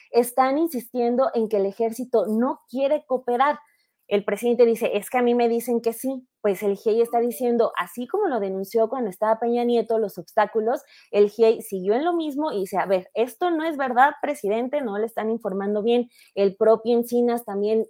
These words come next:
eh, fue en el mismo sentido, "Falta que el ejército abra realmente la información". Hoy en el informe dicen, "Cuando se nos dijo que se nos iba a dar toda la información, era toda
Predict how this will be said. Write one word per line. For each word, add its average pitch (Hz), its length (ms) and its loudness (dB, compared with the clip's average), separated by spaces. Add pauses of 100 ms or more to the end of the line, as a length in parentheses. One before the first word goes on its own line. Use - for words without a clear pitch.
(100)
eh, 190 140 -4
fue 214 280 0
en 220 100 2
el 202 80 0
mismo 208 300 -2
sentido, 214 580 0 (300)
"Falta 214 400 4
que 247 80 -2
el 208 100 2
ejército 202 640 -2
abra 196 340 6
realmente 180 560 -2
la 190 80 -2
información". 208 720 -4 (260)
Hoy 277 420 4
en 208 200 0
el 208 140 2
informe 240 440 0
dicen, 233 500 -2
"Cuando 196 300 -2
se 190 160 -10
nos 190 220 -6
dijo 302 420 -4
que 170 140 -8
se 185 140 -14
nos 180 180 -10
iba 233 200 2
a 254 40 2
dar 240 220 2
toda 247 120 2
la 254 80 0
información, 208 600 -2 (320)
era 262 400 0
toda 285 420 0